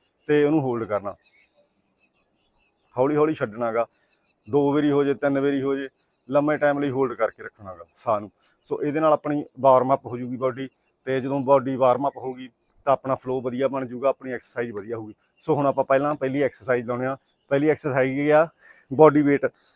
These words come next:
ਸਕੁਐਟਸ। ਹੁਣ ਸਕੁਐਟਸ ਦੇ ਲਈ ਪੋਜੀਸ਼ਨ ਦੇਖ ਲਓ, ਸ਼ੋਲਡਰ ਵਾਈਡ ਬ-, ਅਹ, ਪੈਰ ਖੋਲ੍ਹਣੇ ਨੇਗੇ, ਇੰਨੇ ਸਾਹਮਣੇ ਦਿਖ ਰਹੇ ਹੋਣਗੇ ਤੁਹਾਨੂੰ।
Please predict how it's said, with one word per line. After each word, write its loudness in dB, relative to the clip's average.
ਸਕੁਐਟਸ। 4
ਹੁਣ -8
ਸਕੁਐਟਸ 6
ਦੇ 6
ਲਈ 4
ਪੋਜੀਸ਼ਨ -4
ਦੇਖ 2
ਲਓ, 2
ਸ਼ੋਲਡਰ 6
ਵਾਈਡ 10
ਬ-, 6
ਅਹ, 6
ਪੈਰ 8
ਖੋਲ੍ਹਣੇ 4
ਨੇਗੇ, 2
ਇੰਨੇ -2
ਸਾਹਮਣੇ -4
ਦਿਖ -2
ਰਹੇ 0
ਹੋਣਗੇ 0
ਤੁਹਾਨੂੰ। -4